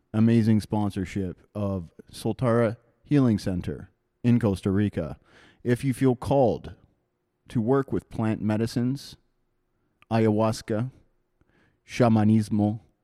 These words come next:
curanderismo, from Peru, from the Peruvian Amazons to Costa Rica, check out Soltara Healing Center at soltara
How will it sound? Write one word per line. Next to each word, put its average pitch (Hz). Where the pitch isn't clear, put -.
curanderismo, 110
from 113
Peru, 107
from 113
the 107
Peruvian 123
Amazons 117
to 113
Costa 110
Rica, 92
check 127
out 117
Soltara 98
Healing 92
Center -
at 110
soltara 104